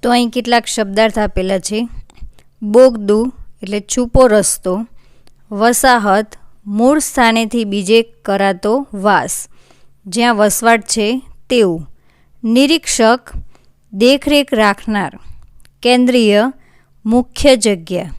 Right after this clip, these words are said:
વહારે એટલે મદદે, અપેક્ષિત જેની ઈચ્છા હોય તેવું. પ્રાણવાયુ,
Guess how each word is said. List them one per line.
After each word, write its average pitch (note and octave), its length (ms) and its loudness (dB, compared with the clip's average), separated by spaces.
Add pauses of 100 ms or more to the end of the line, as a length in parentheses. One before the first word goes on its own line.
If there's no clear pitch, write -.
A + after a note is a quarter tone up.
(460)
વહારે A3+ 580 2 (360)
એટલે A#3 260 -4 (120)
મદદે, G3+ 680 0 (840)
અપેક્ષિત B3 760 0 (480)
જેની A#3 500 0
ઈચ્છા A#3+ 300 -2
હોય G3+ 400 0 (300)
તેવું. F#3 400 -2 (760)
પ્રાણવાયુ, B3 840 2